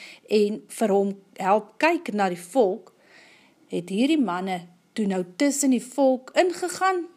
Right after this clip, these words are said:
met hulle begin praat en vir hulle gesê, "Luister mense, sodra julle sien dat die Levitiese priesters, ons priesters nou uitkom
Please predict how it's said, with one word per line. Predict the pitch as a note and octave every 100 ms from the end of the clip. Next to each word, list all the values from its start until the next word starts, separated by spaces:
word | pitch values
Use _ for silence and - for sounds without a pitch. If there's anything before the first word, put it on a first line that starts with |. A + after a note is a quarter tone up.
| -
met | G3 G3
hulle | G3 F#3+
begin | F#3+ G3+ F3+
praat | - E4 F4+ F#4+
en | A3+
vir | G3+ - F#3+
hulle | F#3 F#3
gesê, | F#3+ F3+ - A3+ F3+ E3+ - _ - - _ _ -
"Luister | G3+ D#4 - G4 E4+
mense, | A#3 A3 - D4+ F#4 _ _ _ _
sodra | - - B3 F3 F#3+ G#3+ C4 F4 G4
julle | F#4 D#4+ D#4
sien | - D4 A#3+
dat | G3 G3+
die | A3
Levitiese | G#3 G#3 - F#4 F4+ F4+ - F4 - _
priesters, | D4 C#4+ - - F3+ - - - _ _ _ _ _ _
ons | - C4 B3
priesters | - - E4+ D#4 - C4 A#3 -
nou | F#3+ F#3+ -
uitkom | B3 C#4+ - F#4